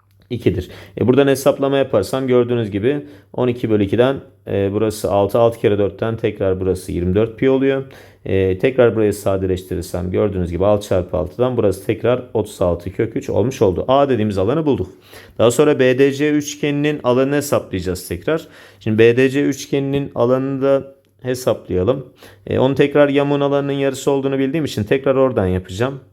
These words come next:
Farklı bir olaya da girebilirsiniz tabii. Mesela burada koordinat düzlemi şeklinde düşünüp, e, ben burada B, e, O'yu orijin olarak düşünüp B noktasını, D noktasını ve C noktasının koordinatlarını bulup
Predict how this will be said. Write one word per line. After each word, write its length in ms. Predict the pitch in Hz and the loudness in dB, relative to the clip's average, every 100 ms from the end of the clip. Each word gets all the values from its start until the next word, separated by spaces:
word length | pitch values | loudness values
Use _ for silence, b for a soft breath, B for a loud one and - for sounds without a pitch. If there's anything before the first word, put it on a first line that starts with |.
| _ _ | _ _
Farklı 400 | - 104 - 107 | -2 0 0 0
bir 60 | |
olaya 260 | 110 107 107 | 4 4 4
da 80 | 113 | 2
girebilirsiniz 600 | 107 113 117 120 101 92 | 4 2 4 2 0 -2
tabii. 180 | 90 107 | -2 0
Mesela 480 | 107 - 120 117 | 0 2 4 4
burada 360 | 117 117 123 120 B B B | 4 2 2 0 B B B
koordinat 520 | - 110 113 123 123 | -2 0 0 -2 -2
düzlemi 300 | 117 117 123 | -6 -2 0
şeklinde 420 | 120 117 123 120 | 0 -2 2 0
düşünüp, 400 | 107 - 117 107 - b b b | 0 -4 -2 -4 -8 b b b
e, 100 | 98 | 0
ben 180 | 107 113 | 2 4
burada 300 | 117 120 104 | 4 4 4
B, 60 | 113 | 4
e, 500 | 117 - 101 101 98 | 4 2 -4 -4 -2
O'yu 320 | 110 113 120 | 2 4 4
orijin 260 | 120 117 | 4 2
olarak 320 | 120 117 120 117 | 2 4 2 0
düşünüp 380 | 110 117 98 | -8 -6 -4
B 160 | 110 120 | 0 2
noktasını, 640 | 120 - 95 - 104 113 | 0 -2 -4 -2 -4 0
D 160 | 107 117 | 4 4
noktasını 480 | 120 120 110 117 113 | 2 0 -2 0 0
ve 120 | 113 | 0
C 200 | 107 117 | 2 0
noktasının 380 | 113 107 107 107 | 0 -6 -6 -2
koordinatlarını 720 | 113 107 117 110 135 117 107 | 0 2 2 2 2 0 0
bulup 220 | 151 | -2